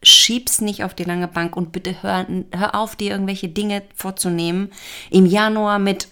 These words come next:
"Dieses Jahr werde ich so und so viel Kilo abnehmen", sondern fang einfach an.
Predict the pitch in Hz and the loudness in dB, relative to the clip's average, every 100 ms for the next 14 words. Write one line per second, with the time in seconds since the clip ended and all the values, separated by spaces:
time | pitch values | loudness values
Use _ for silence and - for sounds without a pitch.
0 | - - 233 240 214 214 208 202 196 190 | -14 -8 -4 -2 -2 0 0 0 0 -2
1 | 214 220 196 202 196 - 196 - 196 175 | -2 -2 -2 -4 -4 -4 -4 -4 -2 -2
2 | 185 180 180 175 - - - - 147 131 | 0 0 -2 -4 -8 -16 -8 -2 -2 -2
3 | 127 - 160 233 294 | -6 -8 -8 -4 -4